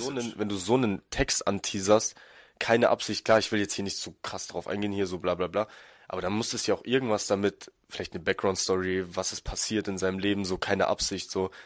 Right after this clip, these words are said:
Speaker 1: Aber Bro, dann, dann rappst du doch nicht darüber, ja, ich hab zehntausend Euro auf dem Konto und hab mir eine neue Uhr gekauft und chill mit zehn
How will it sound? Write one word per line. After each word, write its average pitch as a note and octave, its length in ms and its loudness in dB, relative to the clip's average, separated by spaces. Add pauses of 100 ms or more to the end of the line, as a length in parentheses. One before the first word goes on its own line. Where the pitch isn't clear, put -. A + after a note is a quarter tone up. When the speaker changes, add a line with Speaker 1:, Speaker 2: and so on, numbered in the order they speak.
(380)
Speaker 1:
Aber E2 180 -10
Bro, G2 140 -2
dann, F#2 240 -2
dann F#2 160 -12
rappst F#2 240 -6
du G#2 60 -6
doch F2+ 140 -6
nicht G2 200 -8
darüber, F#2+ 320 -2
ja, F2+ 200 -4
ich F#2+ 140 -4
hab - 160 -6
zehntausend G2 420 0
Euro A2 220 4
auf A2+ 80 0
dem A2+ 140 -6
Konto A2 480 0
und F#2 240 -4
hab - 160 -2
mir G2+ 100 2
eine G2 120 0
neue F#2+ 200 2
Uhr B2 160 -2
gekauft B2 540 -4
und F#2+ 240 -8
chill G#2 200 -2
mit G#2 200 -6
zehn G2+ 320 -4